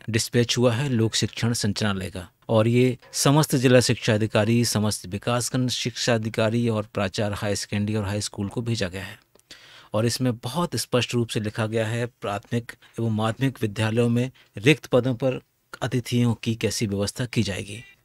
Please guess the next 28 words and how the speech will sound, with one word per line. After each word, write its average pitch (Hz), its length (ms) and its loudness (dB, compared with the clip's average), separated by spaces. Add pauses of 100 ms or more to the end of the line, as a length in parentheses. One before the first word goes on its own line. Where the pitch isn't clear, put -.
अब 139 160 4
यहाँ 156 200 4
पर 165 140 6
हम 170 80 6
इस 151 100 2
पत्र 117 300 0
के - 160 -4
आगे 120 360 0
आपको 117 280 0
बताते 101 380 0
हैं 120 140 2
कि 127 200 -2
किस - 320 -4
तरह 117 120 0
से 110 200 -2
व्यवस्था 107 360 0
रहेगी। 104 420 -2 (140)
प्राथमिक 139 380 6
विद्यालय 139 420 2
में 147 140 0
कार्यरत 123 420 2 (680)
नियमित 135 300 6
शिक्षकों 123 420 2
की 123 140 -4
संख्या 113 380 2
के 117 140 -2
आधार 107 300 2
पर 120 280 -2